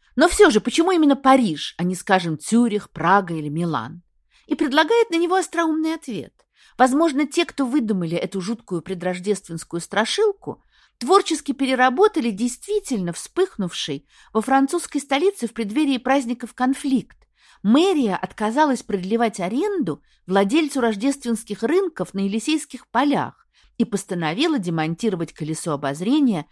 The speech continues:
на площади Согласия. Но проблема заключается в том, что аренду отменили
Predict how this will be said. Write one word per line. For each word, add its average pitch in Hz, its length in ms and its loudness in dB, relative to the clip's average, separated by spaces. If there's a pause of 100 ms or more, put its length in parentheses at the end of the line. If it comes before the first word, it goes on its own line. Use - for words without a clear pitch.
(180)
на 190 200 2
площади 190 480 0
Согласия. 175 920 -10 (580)
Но 185 100 -2
проблема 254 440 4
заключается 190 600 -4
в - 60 -16
том, 220 460 -6 (340)
что - 240 4
аренду 254 460 4
отменили 208 760 0